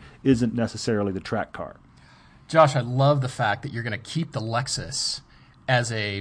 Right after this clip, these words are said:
Speaker 2: project car and as maybe the first car for your son when he grows up. And, I mean, right now they're just kids, so you're gonna have that thing for a while, and clearly you
Speaker 1: Yeah.
Speaker 2: really like it.
Speaker 1: Yeah.
Speaker 2: So this
Speaker 1: Yeah,
Speaker 2: is
Speaker 1: seriously.
Speaker 2: not, this is not getting rid of the Lexus.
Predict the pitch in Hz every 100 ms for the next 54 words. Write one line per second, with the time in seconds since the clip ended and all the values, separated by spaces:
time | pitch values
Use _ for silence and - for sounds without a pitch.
0 | - - 151 147 139 139 - 131 123 120
1 | 110 110 107 110 110 117 131 127 110 -
2 | - 170 - - 120 110 104 - - 117
3 | 117 120 117 117 117 117 113 - - 135
4 | 175 139 117 110 117 113 135 131 - 107
5 | 101 - - - - 101 113 131 117 139
6 | 101 95 107 - - 202 110 - - -
7 | 107 104 - - 131 226 262 127 214 139
8 | 156 139 135 113 165 135 113 - - 277
9 | 277 139 113 117 113 170 220 131 127 208
10 | - - - - - - 117 110 - 165
11 | 156 139 120 120 104 92 131 107 104 85
12 | - - 190 269 220 254 - 139 190 170
13 | 151 175 143 139 151 175 - 135 135